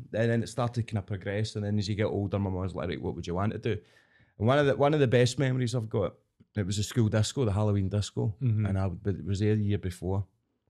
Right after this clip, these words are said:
Speaker 1: And I didn't win the best dressed. See, if I didn't win best costume, to me that was like, "You're not an entertainer." So every
Speaker 2: Right.
Speaker 1: time I went in, see, see for everyone, a Halloween disco is a Halloween disco. For me, it
Speaker 2: Mm-hmm.
Speaker 1: was a competition. Like, everyone knew me as,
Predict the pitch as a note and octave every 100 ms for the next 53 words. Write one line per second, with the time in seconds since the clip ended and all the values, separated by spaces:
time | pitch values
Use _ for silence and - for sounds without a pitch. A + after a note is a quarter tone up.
0 | _ _ F#2 F#2 G2+ F#2+ F#2 F#2 F2+ F2+
1 | F2+ - F#2+ G2+ - - _ _ _ _
2 | _ _ _ _ - G#2+ A2+ A2 G#2+ G2+
3 | F#2+ F2+ F#2 - G2+ A2 - A#2+ G2 G#2
4 | G#2+ A2+ - F2 F2+ - F#2 F#2+ F2+ F2
5 | F2 F#2+ - G2 G#2+ A2 _ _ _ _
6 | _ G#2+ G2+ G2+ G2+ B2+ D3 - C3+ B2
7 | A2 D#2+ G2 - - F3+ - G#3+ G#3+ E3+
8 | D#3+ F3 A2+ A2+ C3+ A2+ A2 A2+ - G2+
9 | - G#2 F#2+ G2+ G2 F#2 F#2 G#2+ - G#2+
10 | - A2 A2 G#2+ G#2+ - E2+ F#2 F2 A2
11 | C3+ E3 G#2 F2+ C#3 A#2+ C3 A2 G#2+ A2+
12 | A#2+ A2+ G#2 G2+